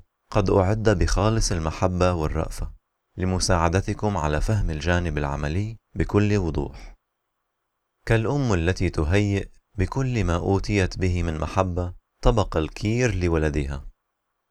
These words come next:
في بلادنا طبق شهي طيب يسمى كير، والكير مصنوع من الحليب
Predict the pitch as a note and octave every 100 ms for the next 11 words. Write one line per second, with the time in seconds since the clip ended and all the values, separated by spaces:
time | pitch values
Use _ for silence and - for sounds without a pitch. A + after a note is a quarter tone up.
0 | - - A#2 A#2 A#2 C3+ A#2 F#2+ E2+ G#2
1 | G#2 - E2 - E2+ E2+ G#2 G#2+ - F2+
2 | F#2+ F#2 F#2 F2+ - F#2+ E2 A2 G#2 D#2+
3 | - F2+ D2+ C#2+ - _ _ _ - F#2
4 | D#2+ - G#2+ B2 G2+ D#2+ - F#2+ G2+ E2
5 | D2+ D2 - D#2+ F2+ A2+ A2